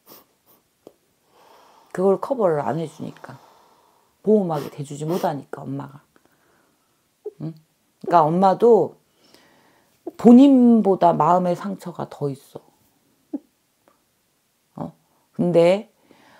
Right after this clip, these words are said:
엄마가 너, 아빠랑 헤어지지 못하는, 못했던 거는, 어? 아이야. 엄마는 핑계를 대겠지. 너희들 때문에 못 헤어졌다고. 근데 자세히 봐봐.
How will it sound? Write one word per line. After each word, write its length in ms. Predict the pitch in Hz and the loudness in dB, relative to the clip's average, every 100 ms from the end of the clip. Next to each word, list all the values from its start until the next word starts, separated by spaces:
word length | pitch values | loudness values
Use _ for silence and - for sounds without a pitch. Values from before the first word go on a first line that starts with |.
| _ | _
엄마가 760 | 139 170 196 185 160 151 156 135 | -2 2 2 2 0 2 0 0
너, 300 | 147 160 - _ _ _ | -2 -4 -8 _ _ _
아빠랑 420 | 123 - 175 165 | -8 -2 0 0
헤어지지 440 | 175 285 294 180 143 | -2 -6 -6 -12 -10
못하는, 600 | 143 160 165 135 135 131 - | -10 -10 -10 -10 -10 -12 -8
못했던 580 | 147 - 175 - 151 147 | -6 -6 -8 -6 -8 -8
거는, 680 | 135 131 135 151 151 120 - _ _ _ - | -10 -8 -6 -6 -8 -10 -14 _ _ _ -6
어? 240 | 226 - _ _ _ _ | -6 -6 _ _ _ _
아이야. 680 | - 131 147 131 135 139 131 131 _ - - _ _ _ _ _ - _ _ _ - - - _ - _ _ _ _ _ | -10 -6 -6 -6 -10 -12 -14 _ _ -20 -20 _ _ _ _ _ -20 _ _ _ -12 -12 -18 _ -20 _ _ _ _ _
엄마는 840 | - 175 202 202 190 180 175 175 - | -2 2 4 2 0 0 -2 -4 -6
핑계를 420 | 311 311 233 175 | -4 -2 0 -2
대겠지. 640 | 160 147 143 - 131 156 _ _ _ _ _ _ _ _ _ | -4 -6 -8 -10 -10 -10 _ _ _ _ _ _ _ _ _
너희들 440 | 135 170 156 151 | 0 0 0 -6
때문에 220 | 151 143 | -4 -6
못 220 | 120 127 131 | -6 -8 -8
헤어졌다고. 680 | 117 110 - - 107 - - _ _ _ _ | -8 -10 -14 -16 -16 -18 -20 _ _ _ _
근데 180 | 147 - | -8 -8
자세히 640 | - - - - - 226 180 | -6 -12 -14 -12 0 2 2
봐봐. 360 | 135 117 110 | -6 -12 -18